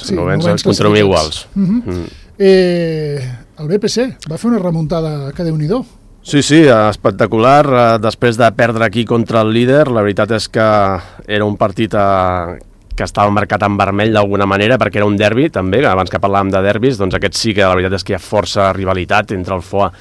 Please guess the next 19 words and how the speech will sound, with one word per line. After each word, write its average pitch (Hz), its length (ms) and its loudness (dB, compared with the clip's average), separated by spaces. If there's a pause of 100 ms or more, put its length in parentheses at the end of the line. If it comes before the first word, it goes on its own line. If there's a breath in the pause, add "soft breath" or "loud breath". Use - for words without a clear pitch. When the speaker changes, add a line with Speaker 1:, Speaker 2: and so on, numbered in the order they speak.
(520 loud breath)
Speaker 2:
i 104 80 0
el 92 400 0
B 87 140 -2
P 98 100 -2
C, 101 220 0 (100)
i 90 320 0
la 87 60 0
veritat 92 240 0
és - 80 -10
que 117 100 2
la 104 60 6
victòria 98 420 2
va 110 80 2
ser 110 500 2
brillant, 95 540 0
eh? 107 160 2
Perquè 92 340 0
va 92 60 0
estar 127 240 2